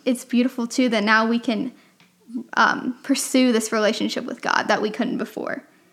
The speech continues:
It's through worship of him that we are able to see ourselves as holy and beloved. Like, he truly has just made a way for all of us. Like, it's his love. And so we ought to approach the throne, I think, every day, just thanking God for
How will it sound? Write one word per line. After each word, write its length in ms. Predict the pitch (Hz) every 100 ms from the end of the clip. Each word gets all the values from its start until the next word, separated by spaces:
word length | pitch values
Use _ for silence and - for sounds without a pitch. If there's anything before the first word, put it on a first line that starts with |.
| _ _ _ -
It's 300 | 254 247 -
through 640 | 233 254 262 233 202 240
worship 360 | 214 233 233 214
of 140 | 214
him 320 | 247 233 233
that 160 | 233 208
we 120 | 240
are 160 | 214 -
able 340 | 240 240 214
to 100 | 202
see 220 | 233 247 220
ourselves 560 | 202 220 190 208 -
as 200 | - 226
holy 280 | 220 202 190
and 100 | 214
beloved. 520 | - - - - 247 - - - _ _ _ _ _ _
Like, 200 | - 240
he 140 | - 247
truly 440 | - 262 254 226
has 200 | 240 226
just 160 | 220 226
made 140 | 214
a 80 | 208
way 380 | 214 208 208 240
for 280 | - -
all 180 | 220 208
of 120 | 202
us. 340 | - - - -
Like, 300 | - - -
it's 220 | 247 - -
his 260 | 247 240
love. 500 | 214 214 220 254 269 - - - _
And 100 | 247
so 180 | 247 233
we 200 | 240 226
ought 340 | 226 214 -
to 120 | - 233
approach 380 | - 220 214
the 80 | 233
throne, 340 | - 214 208 208
I 80 |
think, 260 | 233 220 -
every 240 | 226 226
day, 240 | 214 208 202
just 220 | 214 -
thanking 340 | 233 233 254
God 340 | 240 214 220 220
for 380 | - 208 208